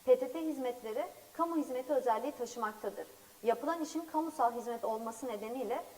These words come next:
kar zarar dengesine özel şirketlerde olduğu gibi bakılmaz.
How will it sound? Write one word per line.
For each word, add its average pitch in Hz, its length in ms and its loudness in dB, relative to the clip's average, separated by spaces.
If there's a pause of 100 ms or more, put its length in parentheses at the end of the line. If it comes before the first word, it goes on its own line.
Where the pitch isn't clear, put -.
(220)
kar 262 180 8
zarar 262 400 4
dengesine 202 680 -2 (200)
özel 277 300 4
şirketlerde 202 640 0
olduğu 233 300 2
gibi 240 280 -4
bakılmaz. 208 540 -2